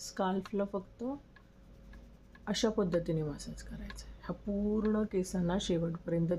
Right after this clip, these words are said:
तेल लावायची गरज नाही. इथे बॅक साईडला, इकडे सगळीकडे तुम्हाला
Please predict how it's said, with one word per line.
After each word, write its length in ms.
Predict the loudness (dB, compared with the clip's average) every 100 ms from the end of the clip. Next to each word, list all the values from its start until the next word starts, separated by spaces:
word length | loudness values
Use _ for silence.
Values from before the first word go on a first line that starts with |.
| 0
तेल 120 | 0
लावायची 460 | 0 -2 -6 -4 -2
गरज 340 | 0 0 2
नाही. 260 | 2 2 -2 -8 -18 -18 -18 -18 -18 -16 -16 -16 -18 -16 -4
इथे 280 | -2 2 2
बॅक 480 | 2 2 2 2 0
साईडला, 600 | 2 4 4 4 2 2 0 -4 -12 -8 -2
इकडे 420 | -2 2 2 4
सगळीकडे 500 | 4 4 4 4 2
तुम्हाला 400 | 2 0 0 -2